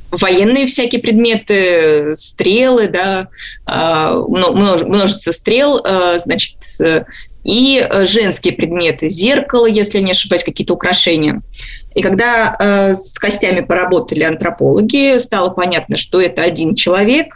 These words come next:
э, и это женщина молодая. А,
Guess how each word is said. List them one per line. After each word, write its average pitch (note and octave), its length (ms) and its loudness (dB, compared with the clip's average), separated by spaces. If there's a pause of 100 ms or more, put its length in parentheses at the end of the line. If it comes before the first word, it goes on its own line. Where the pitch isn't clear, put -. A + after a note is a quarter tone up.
(160)
э, G3+ 200 4
и E3+ 500 -2
это E3 240 0
женщина F#3 680 2
молодая. A3+ 720 2 (440)
А, F3+ 480 0